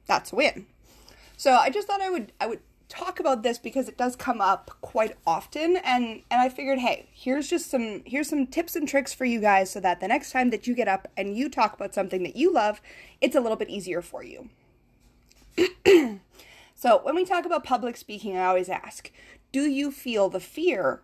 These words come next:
when asked to do some public speaking?" Public speaking is still one of our greatest fears, and it turns grown men and women into nervous wrecks.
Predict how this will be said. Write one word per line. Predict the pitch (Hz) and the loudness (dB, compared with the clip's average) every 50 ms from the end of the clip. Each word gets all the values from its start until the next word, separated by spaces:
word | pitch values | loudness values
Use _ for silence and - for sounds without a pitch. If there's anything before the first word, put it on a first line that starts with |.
| _ _ | _ _
when | - - - - - | -4 -4 -4 -2 0
asked | 175 196 190 - - - - - - - | 0 0 0 -4 -10 -14 -18 -18 -12 -8
to | - | -4
do | 233 233 214 | -4 -4 -4
some | 196 - 226 214 | -4 -6 -8 -2
public | 214 190 170 170 185 - | -2 -2 -2 -2 -8 -10
speaking?" | - - 330 349 - - - - 214 - - - _ - - - - - _ _ _ | -6 -4 -4 -4 -2 -4 -8 -8 -12 -18 -20 -20 _ -20 -20 -20 -20 -20 _ _ _
Public | - 302 294 381 440 403 - - - - _ | 0 2 2 2 0 -2 -2 -6 -12 -14 _
speaking | - - - - 254 233 247 262 233 233 226 | -14 -14 -10 -8 -8 -2 0 0 0 0 -2
is | - 208 | -4 -6
still | - - - - - 269 277 294 320 311 294 - _ _ _ | -6 -6 -8 2 4 6 6 6 4 2 -2 -8 _ _ _
one | - 240 226 | -4 -2 0
of | 220 | 2
our | 196 175 185 | 2 0 0
greatest | - 233 254 269 359 349 - - - | 0 -2 0 2 2 0 0 -6 -8
fears, | - - 196 196 196 196 196 196 | -6 -4 -2 0 0 -2 -2 -4
and | - - 202 208 | -6 -6 -6 -6
it | 185 - | -6 -8
turns | - - 214 202 196 - | -10 -8 -8 -8 -8 -8
grown | - 220 240 349 359 | -2 2 2 4 4
men | 359 359 359 | 4 2 2
and | 349 330 | 2 2
women | 277 220 214 220 214 | 2 0 0 -2 -4
into | - - 202 - 233 202 | -4 -6 -6 -6 -6 -4
nervous | 208 226 240 208 208 - - - | -2 0 0 -2 -2 -6 -8 -8
wrecks. | - - - - - - - | -8 -10 -10 -12 -16 -16 -16